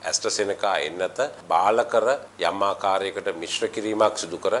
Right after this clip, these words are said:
ජනතාව අතරට ලබා දීමට උත්සාහ දරන බවයි මේ ප්‍රවෘත්තිය අසත්‍යයක් බවත්, මෙමගින් නිරෝධායන ක්‍රියාවලියට මෙන්ම එන්නත් කරන ක්‍රියාවලියට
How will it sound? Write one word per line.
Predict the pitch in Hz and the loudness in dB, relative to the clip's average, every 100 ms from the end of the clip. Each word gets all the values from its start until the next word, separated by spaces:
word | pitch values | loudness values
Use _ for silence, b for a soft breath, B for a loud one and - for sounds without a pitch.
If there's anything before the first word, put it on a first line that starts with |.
| - - | -2 -4
ජනතාව | 85 87 98 92 90 | -2 0 2 2 2
අතරට | 82 90 87 101 | -2 -4 -4 -2
ලබා | 85 80 85 80 | -2 0 0 -2
දීමට | 82 82 95 | -8 -4 -4
උත්සාහ | 78 - 76 76 | -2 -4 -4 -2
දරන | 80 76 76 | -2 -4 -2
බවයි | 73 85 143 - 92 | 0 0 -2 -4 0
මේ | 101 | 0
ප්‍රවෘත්තිය | 98 92 90 104 92 | 2 0 0 0 0
අසත්‍යයක් | 80 98 - 101 98 98 | 2 0 -2 -2 -2 0
බවත්, | 101 139 - | 2 2 0
මෙමගින් | 85 98 110 110 120 117 - | -2 4 4 4 0 -2 -6
නිරෝධායන | 87 98 104 110 107 104 - | -4 0 4 4 4 0 -2
ක්‍රියාවලියට | 90 87 92 95 95 87 | 0 2 0 -4 -6 -4
මෙන්ම | 92 101 113 - | -4 2 0 0
එන්නත් | 90 107 110 - | -2 2 2 2
කරන | 110 101 107 - | 0 2 0 -2
ක්‍රියාවලියට | 92 87 87 92 90 90 | 0 0 2 -2 -6 -2